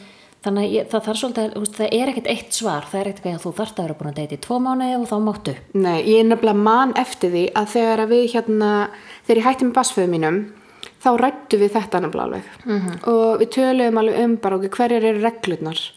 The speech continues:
Speaker 1: Já.
Speaker 2: Og þá sögðu við, ég man bara, fyrst þegar við byrjum að tala um þetta, þá sögðu við, já, þið þurfa að vera búin að hittast í svona tvo til þrjá mánuði.
Speaker 1: Já.
Speaker 2: Þú veist, en málið er að, þú veist, fyrir suma þá eru tveir til þrír mánuðir bara of langt.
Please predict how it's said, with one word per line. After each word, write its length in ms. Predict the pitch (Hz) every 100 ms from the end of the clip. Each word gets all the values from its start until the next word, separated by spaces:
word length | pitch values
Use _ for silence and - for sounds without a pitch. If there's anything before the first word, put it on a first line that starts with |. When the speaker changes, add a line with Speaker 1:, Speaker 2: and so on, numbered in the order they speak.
| - -
Speaker 1:
Já. 180 | 190 165 -
Speaker 2:
Og 100 | 220
þá 80 | 247 247
sögðu 320 | 269 262 233
við, 120 | 190
ég 40 | 196
man 200 | 214 233
bara, 180 | 190 190
fyrst 340 | - 285 -
þegar 180 | 269 247
við 20 |
byrjum 240 | 254 262 247
að 60 |
tala 140 | 254 247
um 60 |
þetta, 200 | 240 240 240
þá 100 | 247
sögðu 300 | 233 247 226
við, 100 | 214
já, 140 | 214 214 208 - - -
þið 140 | 240 240
þurfa 120 | 247
að 60 | 226
vera 80 |
búin 140 | 220 214
að 80 | 214
hittast 300 | 208 202 202
í 80 | 202
svona 160 | 202
tvo 140 | 202 202
til 100 | 202
þrjá 160 | 196 190
mánuði. 440 | 185 170 160 175 - _ -
Speaker 1:
Já. 180 | 190 147
Speaker 2:
Þú 80 | 202 185
veist, 220 | 180 - - - - -
en 300 | 214 214 208 214
málið 380 | 247 262 240 262
er 60 | 254 226
að, 80 | 220
þú 60 | 214
veist, 140 | 214 -
fyrir 220 | - 240
suma 360 | 233 285 269 202
þá 60 | 208
eru 80 | 220
tveir 300 | 214 240 233
til 80 | 226
þrír 220 | 233 233
mánuðir 440 | 226 226 214 196 196
bara 240 | 196 185 185
of 200 | 214 208
langt. 480 | 165 220 - -